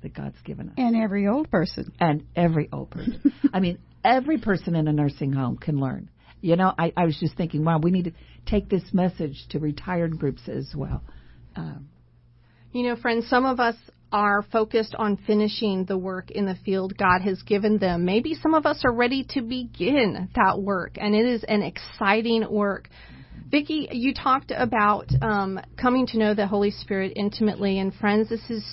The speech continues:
Speaker 3: so, so easy. Um, Miss Evelyn always referred to it as the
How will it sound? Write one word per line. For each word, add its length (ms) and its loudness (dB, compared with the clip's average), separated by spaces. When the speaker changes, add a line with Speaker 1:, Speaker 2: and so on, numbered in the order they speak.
Speaker 3:
so, 500 2
so 300 4
easy. 680 -2
Um, 520 0
Miss 200 2
Evelyn 320 2
always 300 2
referred 320 -2
to 120 -2
it 60 2
as 140 0
the 140 -2